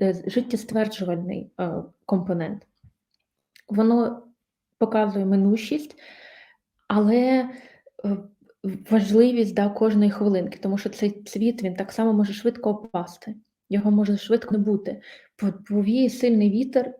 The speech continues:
і цвіт яблуні розлетиться, і його не буде видно.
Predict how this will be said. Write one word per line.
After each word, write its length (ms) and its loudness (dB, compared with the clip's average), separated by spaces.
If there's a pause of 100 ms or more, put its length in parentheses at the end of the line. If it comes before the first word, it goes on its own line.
і 420 4 (120)
цвіт 340 -4
яблуні 420 2
розлетиться, 760 -4 (280)
і 100 -4
його 200 0
не 120 2
буде 280 -2
видно. 320 -10